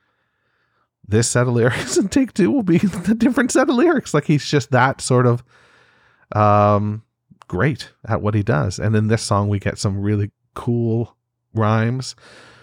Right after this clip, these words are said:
We've got, uh, tuck in my shirt, pants I wear so well, cross your T, shirt smell. I picture that being, you know, this office, this, you know, office-y type person, tuck in my shirt, pants I wear so well, cross your T, shirt smell.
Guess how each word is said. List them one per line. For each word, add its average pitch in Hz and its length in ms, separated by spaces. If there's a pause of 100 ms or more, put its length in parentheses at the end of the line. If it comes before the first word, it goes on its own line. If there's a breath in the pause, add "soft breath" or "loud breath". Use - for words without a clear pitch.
(260 loud breath)
We've 98 180
got, 92 360
uh, 82 260
tuck 104 220
in 98 80
my 87 120
shirt, - 580
pants 95 320
I 90 60
wear 90 240
so - 260
well, 101 520 (200)
cross 98 320
your - 160
T, 101 260
shirt - 340
smell. 101 480 (560 soft breath)
I - 80
picture - 380
that 90 260
being, 95 380
you 101 140
know, 92 120
this 92 300
office, - 640 (640)
this, - 220 (300)
you 117 120
know, 95 140
office-y 95 460
type - 280
person, 98 340
tuck - 220
in 98 80
my 95 100
shirt, - 400
pants 95 300
I 101 40
wear 92 220
so - 200
well, 98 260
cross - 340
your - 120
T, 104 180
shirt - 260
smell. 92 320